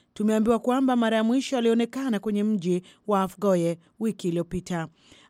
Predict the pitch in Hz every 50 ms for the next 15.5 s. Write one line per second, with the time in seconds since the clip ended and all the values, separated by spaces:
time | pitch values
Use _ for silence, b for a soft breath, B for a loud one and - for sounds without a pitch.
0 | b 208 226 247 247 - - 277 294 277 262 262 262 262 254 226 254 294 269 226
1 | 208 202 185 - 202 180 - - 175 170 175 175 170 165 165 165 165 170 _ -
2 | 185 233 254 262 254 247 240 240 233 233 220 226 - - 247 254 220 240 220 220
3 | 214 233 - - 226 208 208 226 220 220 220 214 233 247 240 226 262 262 262 B
4 | B B B B _ 208 220 233 240 233 226 - - 240 240 240 233 202 233 233
5 | 240 254 233 - 262 220 226 208 220 233 247 254 247 226 226 220 214 233 240 214
6 | 214 220 220 240 226 226 247 233 226 214 214 208 202 202 214 226 214 196 190 180
7 | 175 - - 226 202 180 170 170 - - 247 233 - 233 214 208 202 B B B
8 | B B B B 175 175 196 202 190 196 233 240 240 240 233 226 220 226 220 -
9 | - 254 247 240 190 202 214 190 196 247 240 - 240 233 220 214 B B B B
10 | B _ - 175 185 - 247 240 226 226 226 226 233 220 214 233 233 240 254 254
11 | 247 - 247 220 240 233 240 226 226 220 226 233 233 226 208 196 196 190 196 202
12 | 214 208 208 190 - 190 180 175 170 B B B B B B - 180 170 - 254
13 | 240 226 233 - 214 196 214 214 233 269 262 226 208 208 214 208 - 214 208 -
14 | - 247 240 208 208 196 202 196 185 - 220 202 - 202 190 - - 277 262 262
15 | 247 233 226 - 226 196 180 170 170 170